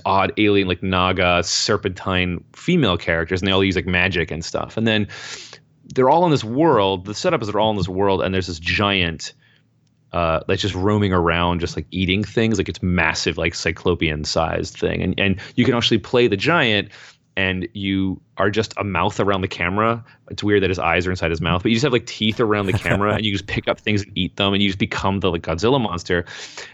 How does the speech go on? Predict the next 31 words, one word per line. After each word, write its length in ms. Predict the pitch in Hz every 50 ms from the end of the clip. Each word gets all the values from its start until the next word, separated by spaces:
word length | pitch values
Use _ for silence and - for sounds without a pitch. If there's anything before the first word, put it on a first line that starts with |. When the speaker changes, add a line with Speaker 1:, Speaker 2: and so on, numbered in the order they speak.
| _
Speaker 1:
And 120 | - 117 127
as 120 | 147 139
the 80 | 156 151
game, 200 | 139 147 143 135
pr-, 80 | 139 123
and 80 | - 131
it's, 180 | 139 135 - -
it's 180 | - 139 135 -
written, 380 | 113 117 165 196 - 151 120 - - _ - - - _ _ _
I 120 | - 117 139
don't 120 | 165 175
know 60 | 190
if 60 | 180 139
it's 100 | 127 123
an 60 | -
English 280 | 110 117 120 113 -
game 160 | - 107 101 95
or 60 | 95
what, 160 | 101 104 90
but 80 | 98 98
it's 120 | 92 101
written 220 | 101 113 143 82
in 100 | 104 95
a 60 | 90 85
very 340 | 85 87 95 92 90 71
English 260 | 87 87 78 87 - -
fashion. 420 | - 85 82 82 - 87 85 80
And, 200 | 76 95 95 95 - - - - - - _ _ _ -
uh, 440 | 95 95 92 90 90 87 87 87 85 - _ _ _ - - -
uh, 140 | 101 101 92
the, 520 | 90 92 101 95 95 95 92 92 - -